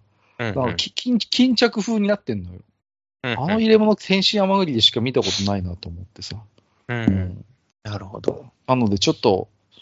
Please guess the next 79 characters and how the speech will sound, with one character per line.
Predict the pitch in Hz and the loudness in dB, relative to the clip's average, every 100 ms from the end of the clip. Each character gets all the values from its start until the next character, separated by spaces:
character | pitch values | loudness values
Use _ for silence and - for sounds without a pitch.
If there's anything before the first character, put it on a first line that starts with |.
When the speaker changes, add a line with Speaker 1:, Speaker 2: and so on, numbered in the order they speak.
| _ - | _ -8
Speaker 2:
天 | 151 151 | -4 0
津 | - 160 156 | 2 2 2
甘 | 147 165 | 2 4
栗 | 170 135 | 4 6
が | 107 | 6
天 | - 135 | 4 2
津 | - 104 | 2 0
に | 101 | 0
あ | |
る | 104 | -2
の | 98 | -4
か | 98 | -6
ど | 92 | -8
う | |
か、 | - | -6
ち | - | -10
ょ | |
っ | |
と | - | 0
こ | - | 4
れ | 143 | 4
は | |
リ | 120 131 | 2 0
サ | 151 143 | 2 2
ー | 139 | 0
チ | - 135 139 139 135 131 | -4 -4 -2 -2 -2 -2
の | |
必 | 127 - 123 | -4 0 2
要 | |
が | 117 | 2
あ | |
り | 113 | 2
ま | 117 | 0
す | - | -4
ね。 | 95 98 - | -8 -8 -4
Speaker 1:
あ | 120 | -4
り | 117 | -4
そ | 135 | -8
う | 98 | -8
で | 98 | -10
す | 107 | -12
ね。 | 95 98 110 110 107 104 | -14 -8 -6 -6 -6 -6
Speaker 2:
ち | |
ょ | 107 | -6
っ | |
と | 139 | -4
ね。 | |
Speaker 1:
い | 107 | 0
や、 | 113 | 2
結 | |
構 | - | 2
そ | - | 0
う | 247 | 0
い | |
う | |
の | 175 | 2
あ | 127 | 2
り | 147 | 0
ま | 180 | -8
す | 110 | -8
よ | |
ね。 | 95 - | -8 -4
台 | - 240 | 0 2
湾 | 262 | 2
ラ | 262 226 | 4 2
ー | |
メ | 117 | 2
ン | 92 | -4
も | 87 | -2
台 | 139 139 | -2 0
湾 | 123 | -4
に | 92 | -6
な | 101 | -6
い | |
で | - | -8
す | - | -16
か | - | -20
ら | - | -14
ね。 | 107 | -14